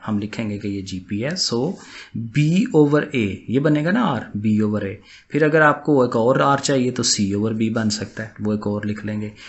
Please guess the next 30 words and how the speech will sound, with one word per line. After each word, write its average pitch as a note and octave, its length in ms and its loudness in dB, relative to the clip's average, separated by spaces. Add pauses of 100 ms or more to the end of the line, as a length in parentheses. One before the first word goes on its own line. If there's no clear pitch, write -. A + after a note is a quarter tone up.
(120)
एक A#2 140 -2
और B2 220 4
आर C#3 160 6
बन C#3 160 2
सकता B2+ 320 -4
है, B2 60 -2
क्योंकि B2+ 200 0
आगे, G#2 320 0
आगे G2+ 280 0
भी C3+ 140 2
है A2 240 -2
रकम, G2+ 200 -8 (300)
D A2+ 340 2
over A#2 220 0
C, A2 220 -2 (320)
तो C#3+ 60 -8
तीन F#3 400 0
आर C#3 220 2
उसके C3+ 400 -2
आप A#2+ 160 -2
लिख G2+ 240 -4
लें, G2 100 -10 (480)
ठीक D3+ 160 -8
है। - 180 -14
लेकिन C3 260 0
अब E3 140 0
यहाँ D3+ 180 0
से - 120 -6
क्या F3 200 0
करें G#2+ 260 -6